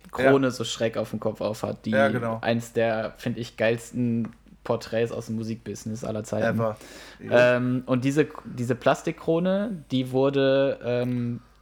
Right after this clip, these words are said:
Speaker 1: versteigert bei so einem Vers-, Auktionshaus
Speaker 2: Krass.
Speaker 1: für knapp eine halbe Million, äh,
Speaker 2: Wow.
Speaker 1: Euro, also sechshunderttausend Dollar. Das ist eine Plastikkrone,
Speaker 2: Eine Pla-,
Speaker 1: ne? Also es ist
Speaker 2: Alter, eine
Speaker 1: kein, nicht
Speaker 2: Plastikkrone.
Speaker 1: Metall.
Speaker 2: Ei,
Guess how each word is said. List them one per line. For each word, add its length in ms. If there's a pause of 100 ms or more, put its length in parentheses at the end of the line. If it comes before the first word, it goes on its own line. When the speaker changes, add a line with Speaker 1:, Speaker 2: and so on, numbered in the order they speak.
(280)
Speaker 1:
versteigert 880
bei 540
so 120
einem 180
Vers-, 260 (160)
Auktionshaus 960 (460)
Speaker 2:
Krass. 220
Speaker 1:
für 640 (160)
knapp 360
eine 200
halbe 220
Million, 600 (180)
äh, 60
Speaker 2:
Wow. 300
Speaker 1:
Euro, 360
also 220
sechshunderttausend 680
Dollar. 180
Das 120
ist 80
eine 100
Plastikkrone, 760
Speaker 2:
Eine 40
Pla-, 120
Speaker 1:
ne? 60
Also 140
es 60
ist 100
Speaker 2:
Alter, 120
eine 140
Speaker 1:
kein, 100
nicht 100
Speaker 2:
Plastikkrone. 540
Speaker 1:
Metall. 360 (560)
Speaker 2:
Ei, 40